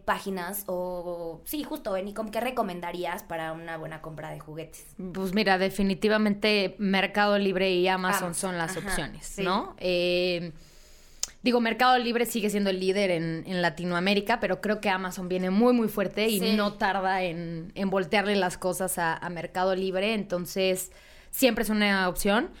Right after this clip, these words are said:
Speaker 1: Ujú.
Speaker 2: Con el Prime, pues, tienes el, el, el juguete al, al
Speaker 1: Al
Speaker 2: día
Speaker 1: día
Speaker 2: siguiente.
Speaker 1: siguiente, ajá.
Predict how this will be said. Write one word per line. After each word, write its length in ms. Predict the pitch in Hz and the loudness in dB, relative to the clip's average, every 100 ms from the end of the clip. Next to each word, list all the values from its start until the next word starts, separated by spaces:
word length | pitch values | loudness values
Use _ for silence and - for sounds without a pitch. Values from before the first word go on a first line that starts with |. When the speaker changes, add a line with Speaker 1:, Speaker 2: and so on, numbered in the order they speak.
| - | -14
Speaker 1:
Ujú. 140 | 220 | -6
Speaker 2:
Con 180 | 208 208 | 0 2
el 120 | 208 202 | 2 2
Prime, 480 | 233 214 226 220 220 | 4 4 2 -2 -6
pues, 140 | - | -8
tienes 320 | - 220 220 196 | 0 2 2 0
el, 200 | 170 208 | -2 0
el, 680 | 190 185 185 185 180 180 185 | 2 4 4 4 2 0 -4
el 120 | 175 | -6
juguete 480 | - 190 202 202 208 | -4 0 0 2 0
al, 180 | 180 175 | 0 -4
al 60 | 180 | -4
Speaker 1:
Al 40 | 185 | 0
Speaker 2:
día 140 | 214 | 2
Speaker 1:
día 100 | 220 | 2
Speaker 2:
siguiente. 480 | 220 214 233 226 214 | 2 2 2 2 2
Speaker 1:
siguiente, 240 | 226 - 196 | 0 -2 -8
ajá. 340 | 208 208 196 | -10 -10 -12